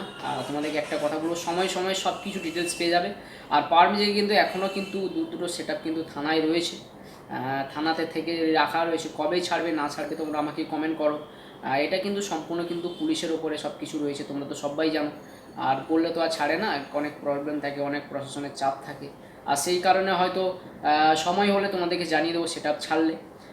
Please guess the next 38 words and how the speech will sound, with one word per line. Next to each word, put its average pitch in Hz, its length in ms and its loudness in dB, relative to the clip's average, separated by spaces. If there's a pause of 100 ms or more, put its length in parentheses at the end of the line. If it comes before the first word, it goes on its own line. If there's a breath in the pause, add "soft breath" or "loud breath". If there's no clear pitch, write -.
(140 loud breath)
আর 127 240 2 (100)
পাওয়ার 175 220 8
মিউজিকের 214 460 4
ফেক 185 160 2
নিউজে 196 480 2
তোমরা 175 200 4
কান 170 260 0
ভারী 170 180 0
করো 170 200 0
না, 170 100 0
এটাই 156 180 2
তোমাদেরকে 160 360 0
রিকোয়েস্ট 156 320 -2
করবো। 156 220 -2
তোমরা, 151 280 0
আহ, 143 760 0
নিজেদের, 202 400 4
আহ, 147 960 2
বিশ্বাস 196 360 6
রাখো, 190 180 4
নিজেদের 165 280 0
উপরে 170 140 -2
বিশ্বাস 156 320 -2
রাখো, 165 240 -2
সময়ের 160 320 -2
উপরে 160 160 2
বিশ্বাস 156 280 -2
রাখো, 156 260 -2 (120)
কোনো 170 320 0
ফেক 160 140 0
নিউজে 156 280 0
কান 147 280 -2
দিও 160 200 2
না। 185 200 2 (360 loud breath)
এগুলো 185 280 4
শুধু 202 400 -2
ভিউজ 185 400 2
পাওয়ার 180 220 8